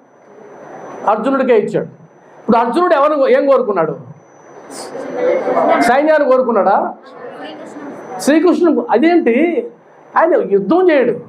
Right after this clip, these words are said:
ఆయుధం పట్టడు, ఊరికే రథం తోలుతుంటాడు. ఆయన ఎందుకు కోరుకున్నాడు అని ఎవరైనా అడిగితే, అందుకు దుర్యోధనుడు అనుకున్నాడు కదా, అమాయకుడు మోసపోయినాడు.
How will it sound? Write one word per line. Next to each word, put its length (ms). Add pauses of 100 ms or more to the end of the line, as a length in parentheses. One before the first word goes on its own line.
(680)
ఆయుధం 400
పట్టడు, 400 (600)
ఊరికే 500
రథం 340
తోలుతుంటాడు. 640 (680)
ఆయన 240
ఎందుకు 200
కోరుకున్నాడు 520
అని 340
ఎవరైనా 320
అడిగితే, 460
అందుకు 300
దుర్యోధనుడు 500
అనుకున్నాడు 340
కదా, 180
అమాయకుడు 840 (260)
మోసపోయినాడు. 500